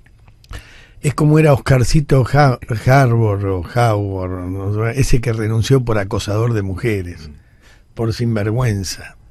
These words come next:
Speaker 1: ¿no? Un misógino importante, que fue el marido de la jueza Shopping. Lo digo todos los días para que, ese fue juez de la Nación, juez penal, en Comodoro Pi. Un misógino importante, golpeador de mujeres, a su segunda mujer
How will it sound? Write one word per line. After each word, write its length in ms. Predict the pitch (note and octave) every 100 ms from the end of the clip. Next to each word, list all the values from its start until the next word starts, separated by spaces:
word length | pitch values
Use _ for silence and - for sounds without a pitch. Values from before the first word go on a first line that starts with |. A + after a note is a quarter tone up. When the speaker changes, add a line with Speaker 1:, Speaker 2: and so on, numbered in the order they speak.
| _
Speaker 1:
¿no? 260 | - A2 A#2+ - - - - - -
Un 200 | E3 E3+
misógino 500 | D3 F3+ - D#3 C3
importante, 880 | B2 A#2+ A#2+ C#3 A#2+ G2+ G#2 G#2+ - - - - - _ _ _ -
que 140 | A#2+
fue 160 | - D#3+
el 40 |
marido 400 | D3+ D3 D#3+ D3
de 60 | B2+
la 100 | G#2+
jueza 300 | C#3 - B2
Shopping. 460 | C#3+ B2 G#2+ G#2+
Lo 140 | G#2 A2
digo 240 | E3 D#3
todos 160 | C#3+ D3+
los 100 | C#3+
días 220 | D#3 D#3
para 200 | A#2 A2+
que, 80 | -
ese 180 | - -
fue 160 | C3 A#2+
juez 220 | C#3+ C3+
de 80 | A#2
la 100 | G2+
Nación, 560 | G2+ - A2+ F2+ D#2+
juez 280 | - - D3
penal, 480 | - C3 C#3+ G#2+ E2 - _ - - - - - -
en 180 | A2+ A2
Comodoro 480 | A#2+ B2 C3+ B2
Pi. 260 | A#2+ A2 F2+ - _ _ _ _ -
Un 160 | - E3
misógino 520 | D#3+ B2+ F3+ C3 C#3+
importante, 920 | C3 A#2 A#2+ C3 C#3+ A2 G2 G#2 A2 - - _ -
golpeador 680 | A#2 A2+ A2 A2 A#2 C#3+
de 100 | C3+
mujeres, 680 | A2 G#2 A#2+ G2+ F2+ G2+ -
a 80 | G2
su 140 | G#2+
segunda 420 | G2+ A#2 C3+ C3+
mujer 420 | A#2+ A2 C3+ C#3